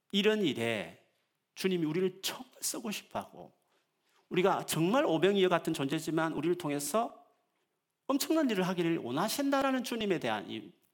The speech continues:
믿음, 주님의 이 마음을 가지고 있어야 전도 현장에도 오고 전도지도 그래도 나눠주는,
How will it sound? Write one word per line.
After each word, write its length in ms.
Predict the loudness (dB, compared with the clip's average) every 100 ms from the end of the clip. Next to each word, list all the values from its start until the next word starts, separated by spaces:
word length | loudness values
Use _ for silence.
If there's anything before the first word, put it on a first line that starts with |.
| _
믿음, 320 | -4 -2 -2 -8 -12 _ _ _ _ _ _ _ _
주님의 320 | -6 -4 -2 -4
이 80 |
마음을 440 | -6 -4 -4 -4 -6
가지고 360 | -8 -10 -10
있어야 480 | -12 -12 -14 -14 -14 _ _ _ _ -6
전도 340 | 0 0 -2
현장에도 540 | -4 -2 0 0 -2 -4
오고 480 | -4 -4 -6 -10 _ _ _ _
전도지도 460 | -8 -6 -6 -6 -8
그래도 240 | -6 -6
나눠주는, 680 | -2 0 0 0 0 -2